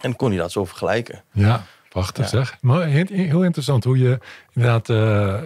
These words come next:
Speaker 2: eh, traditioneel, eh, cognitieve gedragstherapie, ja, weet te combineren met een provocatieve insteek.
Speaker 1: Ja.
Speaker 2: Gaaf.
Speaker 1: Ja,
Speaker 2: En
Speaker 1: dus het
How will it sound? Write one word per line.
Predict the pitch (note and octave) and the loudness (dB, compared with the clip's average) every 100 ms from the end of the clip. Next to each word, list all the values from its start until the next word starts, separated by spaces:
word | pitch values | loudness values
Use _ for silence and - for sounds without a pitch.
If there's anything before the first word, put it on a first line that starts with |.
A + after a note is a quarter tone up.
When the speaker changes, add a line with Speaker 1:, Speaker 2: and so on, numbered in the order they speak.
| C3+ D3+ G#2+ G#2+ G#2 | -12 -8 -4 -2 -2
Speaker 2:
eh, | A2 - | -4 -4
traditioneel, | - A2+ - C3 C3 C3 C3+ C#3 D3+ - | -2 -2 0 0 2 2 0 -2 -10 -4
eh, | B2+ A#2+ A#2 G#2+ G#2+ G2+ | 0 2 2 2 2 -2
cognitieve | - G#2 A#2 - | -4 -4 -6 -6
gedragstherapie, | G#2+ A#2+ - A#2 - G#2+ A#2 - - - - _ _ _ | 0 0 2 -2 2 0 0 -6 -18 -20 -20 _ _ _
ja, | D3+ D3+ | -2 0
weet | G2+ G#2+ | 2 0
te | - | 0
combineren | B2+ A#2 B2 A2+ | 2 4 4 4
met | A2 | 4
een | |
provocatieve | G#2+ A2+ - - A#2 A2+ | 2 -2 -4 -4 0 2
insteek. | B2 B2+ - F#2 E2+ - | 2 2 2 -2 -2 -6
Speaker 1:
Ja. | - B2+ E2 - _ _ _ _ _ | 0 0 -2 -8 _ _ _ _ _
Speaker 2:
Gaaf. | - A2 - - - - - - - - - | 2 2 2 -8 -20 -20 -20 -20 -20 -20 -6
Speaker 1:
Ja, | F#3+ C#3+ | 0 0
Speaker 2:
En | |
Speaker 1:
dus | G2+ | 0
het | F2+ | -6